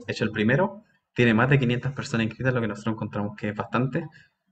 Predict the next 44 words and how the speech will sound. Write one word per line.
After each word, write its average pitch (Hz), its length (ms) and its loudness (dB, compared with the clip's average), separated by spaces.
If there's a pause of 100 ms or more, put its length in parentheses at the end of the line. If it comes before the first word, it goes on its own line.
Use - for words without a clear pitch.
(160)
para 107 180 4
el 95 600 0
tiempo 127 240 0
que 120 60 4
nosotros 113 240 0
llevamos 117 180 2
implementando 113 520 0
este 135 160 0
año 127 160 2
el 127 60 -4
programa, 139 300 2
porque 117 280 -2
nosotros 117 480 -2
este 110 220 -2
año, 143 180 6
dos 127 100 6
mil 123 120 2
veintitrés, 139 500 0
iniciamos 123 560 -2
la 113 100 2
convocatoria 104 480 0
el 110 80 0
uno 123 140 0
de 120 100 2
marzo. - 380 -4 (680)
Y - 60 -8
estamos 113 440 0
a 110 60 6
veintisiete 104 520 2
de - 20 6
marzo, 139 280 4
o - 20 2
sea, 120 140 0
en 98 80 0
veintiséis 104 420 -2
días 127 160 0
se 123 80 0
han 113 60 2
inscrito 107 300 -4
quinientas 117 360 -4
sesenta 104 260 -8
y - 60 -18
cuatro 120 260 -4
personas 127 480 -2